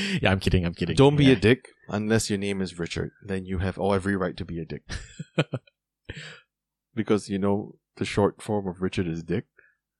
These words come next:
Speaker 1: Oh, I did not, I did not
Speaker 2: Are you
Speaker 1: know
Speaker 2: serious?
Speaker 1: that. Yeah, I'm serious.
Speaker 2: His name is Richard Grayson. That's why he's called Dick Grayson.
Speaker 1: Oh, I didn't know, I did not know that.
Speaker 2: Yeah, well, okay. Well, unless, I mean, so if you're a Richard,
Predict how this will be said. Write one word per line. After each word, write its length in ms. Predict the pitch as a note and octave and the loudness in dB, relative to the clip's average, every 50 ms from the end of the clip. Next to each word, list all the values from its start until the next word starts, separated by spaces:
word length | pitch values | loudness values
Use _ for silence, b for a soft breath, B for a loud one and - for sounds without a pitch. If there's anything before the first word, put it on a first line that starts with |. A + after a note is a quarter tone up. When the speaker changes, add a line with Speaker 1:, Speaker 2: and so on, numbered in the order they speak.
| _ - | _ -8
Speaker 1:
Oh, 60 | - | -6
I 120 | E2 F2+ | -6 -4
did 160 | F#2 F#2+ G2 F#2+ | -4 -4 -2 -2
not, 180 | F#2+ G2 - - - - - - | -2 -2 -2 -2 -6 -6 -6 -6
I 80 | D3+ | -6
did 180 | - G2+ G2 G2 | -4 -4 -2 -2
not 160 | F#2 F2+ - | 0 2 4
Speaker 2:
Are 40 | F#3 | 4
you 120 | B3 F#4 | 6 6
Speaker 1:
know 80 | G#3 G#3 | 6 8
Speaker 2:
serious? 320 | - - - - G#4 G4+ | 8 10 10 10 10 8
Speaker 1:
that. 40 | F#3+ | 8
Yeah, 140 | A#3+ C#4+ E4 | 6 6 6
I'm 140 | E4 G#3+ E3 | 4 4 4
serious. 380 | - - G3 F3+ E3 B2 - - | 4 6 6 8 8 6 6 6
Speaker 2:
His 120 | G3 F#3 | 4 6
name 160 | G#3+ C4 C#4 A#3+ | 6 4 6 4
is 100 | E3 C3 | 2 2
Richard 460 | A#2 C3 D#3+ D#3+ - A#3 F#3+ B2 A2+ | 4 4 4 4 4 2 0 0 0
Grayson. 640 | - C3+ D3+ D#3+ - - G3+ D#3+ A2 F2+ D#2+ - - _ _ _ _ _ _ _ _ _ _ _ _ _ _ _ | -2 0 0 0 0 0 0 0 0 -2 -6 -10 -12 _ _ _ _ _ _ _ _ _ _ _ _ _ _ _
That's 200 | - D#3 D#3+ - | -2 -2 2 4
why 60 | G#3+ | 4
he's 100 | G3 F#3+ | 4 6
called 240 | - A3 F#3+ C#3 A2+ | 6 4 2 4 4
Dick 160 | D#3 G3 G3 - | 4 4 4 4
Grayson. 540 | C#3 B2 A#2+ A#2 - B2+ A2 G2 D#2 G#2 - _ _ _ _ _ _ _ _ _ _ _ _ - | 2 0 0 0 -2 -4 -4 -4 -4 -8 -12 _ _ _ _ _ _ _ _ _ _ _ _ 6
Speaker 1:
Oh, 1040 | A#2+ A#2+ B2 C3 C3 C3 C3 B2+ B2+ B2+ B2 B2 A#2+ A#2 A#2 A2+ A2 G#2+ G2+ G2 - | 6 8 8 6 6 4 4 4 4 4 6 6 6 6 4 4 2 2 0 0 0
I 60 | G2+ | -2
didn't 220 | G2 G#2 G2+ G#2 G2+ | -2 -2 -2 -2 0
know, 180 | G#2 G2 F#2 - - | 0 -2 -2 -4 -6
I 60 | F#2 | -6
did 160 | F2+ G2 G2 | -4 -2 -2
not 180 | G2+ G2 - E2+ | -2 -4 -6 -6
know 320 | F#2 F#2 F2+ F2+ F#2 F#2 F2 | -6 -4 -4 -2 -2 -2 -2
that. 340 | F2+ F2 E2+ E2 D#2 - - - | -2 -2 -2 -4 -6 -8 -6 -4
Speaker 2:
Yeah, 840 | D#3+ F3 F3+ F3+ E3+ C#3+ B2+ B2+ B2 G#2+ F2 A#1+ G#1 - C2 - A1+ C2 | -4 -2 0 0 2 2 2 2 0 0 -2 -4 -6 -8 -8 -8 -8 -4
well, 240 | G#2 A#2+ A#2+ A#2+ | -2 2 2 2
okay. 400 | A#2+ - - C#3+ D#3 D3+ A#2 G2+ | 2 2 4 6 6 6 6 6
Well, 280 | F#2+ F#2 G2+ G#2 G#2 G2+ | 4 4 6 6 6 6
unless, 400 | G2 B2 B2+ C3+ D3 D3+ D3 D3 | 6 4 6 6 6 6 4 4
I 100 | - C#3 | 2 2
mean, 220 | C#3 D3 D3+ D3+ - B B B | 4 4 4 2 -2 B B B
so 160 | B - D#3+ - | B 4 6 6
if 160 | C#3 D3 B2 B2+ | 8 6 6 6
you're 300 | B2+ B2+ B2 A2 G2+ A#2 | 8 8 8 8 8 6
a 60 | A#2 | 6
Richard, 420 | A2 B2 C3 A#2+ - D#3+ E3 C#3 | 6 6 4 6 6 4 4 4